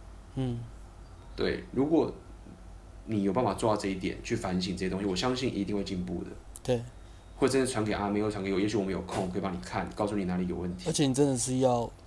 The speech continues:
Speaker 1: 抓着那个情绪不要放。
Speaker 2: 对。
Speaker 1: 你要去观察、去感受那个情绪，而不是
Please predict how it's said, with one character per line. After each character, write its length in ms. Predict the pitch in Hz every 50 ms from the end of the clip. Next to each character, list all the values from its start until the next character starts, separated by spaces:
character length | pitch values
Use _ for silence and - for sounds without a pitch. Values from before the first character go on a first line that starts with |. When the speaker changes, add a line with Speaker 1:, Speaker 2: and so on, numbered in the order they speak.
| - - - - - -
Speaker 1:
抓 260 | - - 131 123 127
着 160 | 120 - 117
那 100 | 113 117
个 120 | 113 117
情 220 | 110 - - 113 107
绪 200 | - - - 117 110 -
不 80 | -
要 140 | 113 107 107
放。 260 | 110 - - - 123 113 - - - - - - - - - - - - - - -
Speaker 2:
对。 80 | - 90 87
Speaker 1:
你 60 | 95
要 80 | 123 117
去 100 | 113 -
观 240 | - - 127 117 120
察、 240 | 117 - 117 107 110
去 100 | - 123
感 220 | - - 107 107
受 200 | - - 120 113
那 80 | 113 113
个 40 | 110
情 240 | - - - 110 110
绪， 220 | - - 120 110
而 80 | 113 120
不 140 | 117 -
是 260 | 117 - 135 131 123